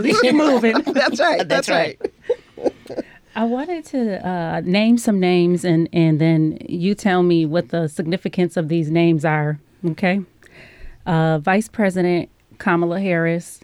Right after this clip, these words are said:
Speaker 1: uh, actress Loretta Devine, actress Felicia Rashad.
Speaker 3: Sisters.
Speaker 2: Those are our sisters.
Speaker 1: <laughs> Yes. <laughs>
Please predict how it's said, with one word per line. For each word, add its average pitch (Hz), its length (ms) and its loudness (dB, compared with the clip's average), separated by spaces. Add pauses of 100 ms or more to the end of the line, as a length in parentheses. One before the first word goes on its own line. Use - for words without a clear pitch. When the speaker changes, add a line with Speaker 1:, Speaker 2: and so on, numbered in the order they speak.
(440)
Speaker 1:
uh, 160 260 -4
actress 175 500 -2
Loretta 175 320 0
Devine, 165 640 0 (540)
actress 170 580 -2
Felicia 180 460 -4
Rashad. 151 600 -2 (1200)
Speaker 3:
Sisters. - 380 -8
Speaker 2:
Those 233 200 0
are 208 100 0
our 185 120 0
sisters. 233 560 -2 (120)
Speaker 1:
<laughs> - 0 -
Yes. 247 440 2
<laughs> - 1600 0